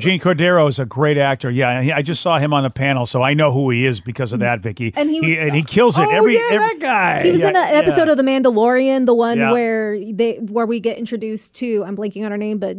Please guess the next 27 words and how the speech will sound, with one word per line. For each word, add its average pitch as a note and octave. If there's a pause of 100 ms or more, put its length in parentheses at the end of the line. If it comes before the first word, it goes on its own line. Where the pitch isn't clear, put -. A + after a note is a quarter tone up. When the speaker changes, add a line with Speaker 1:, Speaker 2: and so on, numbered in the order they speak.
(160)
Speaker 2:
was G#3
it G3
Gina A3+
Carrero's A3
character, G#3+
whatever G#3+
her A3
Speaker 3:
Oh, D#3+
Speaker 2:
name? G2+
Speaker 3:
yeah, D#3
yeah, C3
yeah. B2
Speaker 2:
Like, G#3+
that A3
first A3+
episode, A3+
he's A#3
in A#3
it A#3
as A3
a G#3+
small A3+
role, B3+
but C#4+
he G4+
always B4+
kills C5